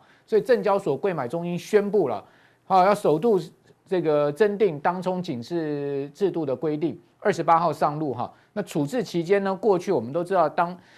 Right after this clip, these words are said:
这个处置呢就是十个交易日哈，现在目前要拉到十二个交易日，多两个交易日哦。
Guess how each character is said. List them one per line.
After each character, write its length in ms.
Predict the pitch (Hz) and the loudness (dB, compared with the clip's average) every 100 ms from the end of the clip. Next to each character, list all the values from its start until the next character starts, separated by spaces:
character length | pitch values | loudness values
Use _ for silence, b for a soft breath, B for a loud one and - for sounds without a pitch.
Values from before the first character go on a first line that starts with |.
| B - | B 0
这 120 | 175 | 2
个 260 | 156 143 143 | 2 2 0
处 240 | - 131 | -2 -4
置 220 | 127 196 | 0 0
呢 160 | 151 143 | 0 -4
就 120 | 170 | -6
是 220 | 160 151 | -4 -6
十 220 | - - | -6 -4
个 100 | 156 | -4
交 220 | 147 151 151 | 0 0 0
易 80 | |
日 220 | 151 143 107 | -4 -6 -6
哈， 200 | 110 104 | -10 -6
现 120 | 180 | -4
在 60 | |
目 120 | 175 165 | -4 -8
前 120 | 135 | -8
要 120 | 143 | -4
拉 180 | 175 180 | -2 -2
到 180 | 180 139 | -2 -4
十 240 | - 147 | -6 -6
二 200 | 180 190 | -2 0
个 100 | 147 | -2
交 260 | 160 143 151 | -2 -2 -2
易 60 | |
日， 100 | 135 | -6
多 200 | - 196 | -4 -2
两 140 | 180 120 | -2 -2
个 120 | 131 | -4
交 220 | 165 156 | -2 -2
易 100 | 160 | -4
日 200 | 156 147 | -4 -4
哦。 200 | 123 | -6